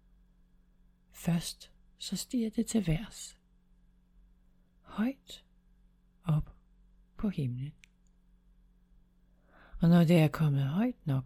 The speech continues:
op, så slår det sejlene ud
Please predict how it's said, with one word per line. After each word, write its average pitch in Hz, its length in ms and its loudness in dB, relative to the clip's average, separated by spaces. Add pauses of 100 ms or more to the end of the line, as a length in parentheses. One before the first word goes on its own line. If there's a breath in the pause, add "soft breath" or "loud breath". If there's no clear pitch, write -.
op, 175 340 -8 (3250)
så - 180 0
slår 160 280 0
det 147 180 -2
sejlene 160 840 -2
ud 226 300 2